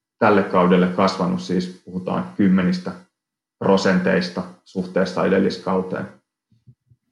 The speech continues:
Vastaavasti sitten, ää, Markkasen tämmöisenä, tota, kohtalotoverina, niin Wendell Carter juniorin, tota, pallon kosketukset on kadonnut aivan samalla lailla kuin Markkasella.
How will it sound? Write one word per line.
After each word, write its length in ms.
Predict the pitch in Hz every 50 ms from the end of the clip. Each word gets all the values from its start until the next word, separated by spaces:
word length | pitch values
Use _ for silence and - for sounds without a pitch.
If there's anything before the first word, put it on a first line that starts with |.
| _ _ _ _ _ _ - -
Vastaavasti 680 | 117 131 143 - - - 135 123 120 120 - - 120
sitten, 500 | 120 131 120 120 - - 117 - - - - - - _ _ _ -
ää, 280 | 98 98 98 95 98 - - -
Markkasen 720 | 117 120 117 117 - - - 110 113 110 107 104 - - - - _ _ - - _ -
tämmöisenä, 520 | - 98 98 95 95 95 - 101 95 98 92
tota, 500 | - 101 98 98 - 101 98 95 92 - -
kohtalotoverina, 1000 | - 120 113 - - 113 104 98 95 - 98 95 90 95 90 92 92 95 92 90
niin 360 | 90 92 90 92 - - - - _ _ _ -
Wendell 280 | 110 104 101 104 95 95
Carter 460 | 98 110 104 101 98 - 101 101 101 98
juniorin, 840 | 98 107 110 113 107 101 98 98 98 - - 95 90 90 - - _ _ _ - _ _ _ _ _ _ _ _ _
tota, 600 | - 90 92 90 - 95 90 90 87 - - - - _ _ _ _ _ _
pallon 320 | - 110 101 101 98 95 92
kosketukset 680 | - 95 95 - - 95 - 98 - - - - -
on 60 | 95
kadonnut 420 | 92 - 101 98 101 98 95 92 95
aivan 240 | 104 104 101 98 95
samalla 440 | - 98 95 95 92 90 92 92
lailla 280 | 92 95 92 92 90 92
kuin 160 | 90 - 98
Markkasella. 720 | 104 120 120 110 - - 104 98 - 92 92 90 90 85